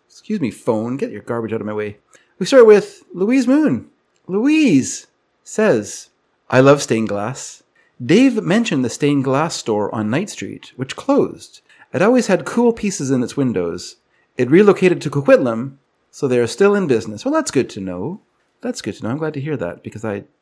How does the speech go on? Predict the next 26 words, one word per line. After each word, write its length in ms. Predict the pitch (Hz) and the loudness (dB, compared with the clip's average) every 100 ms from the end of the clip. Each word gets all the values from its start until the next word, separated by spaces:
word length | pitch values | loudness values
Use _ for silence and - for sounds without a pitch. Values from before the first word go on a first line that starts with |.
| _ _ | _ _
I 100 | 131 | -8
always 200 | 170 165 | -6 -6
used 120 | 139 | -8
to 60 | 127 | -4
drive 200 | 110 101 | -2 -2
by 80 | 101 | -4
that 160 | 98 | -4
store, 220 | - 98 | -6 -6
and 100 | 98 | -4
I 40 | 107 | -4
always, 280 | 113 101 - - - - | -4 -8 -16 -20 -20 -8
I 60 | 139 | 0
was 120 | 151 | 6
always 180 | 208 190 | 8 6
tempted 260 | 208 175 156 | 2 -2 0
to 60 | |
go 200 | 139 135 | 6 6
in 400 | 131 113 101 101 - | 6 4 -4 -12 -10
because, 320 | 120 135 120 | -4 -2 2
uh, 200 | 117 117 | 2 2
when 160 | 123 | 2
I 80 | 175 | 2
was 260 | 175 143 127 | 2 2 0
younger, 380 | 147 214 123 104 | 0 2 0 0
I 40 | |
actually 480 | 113 - 113 107 | -4 -6 -6 -6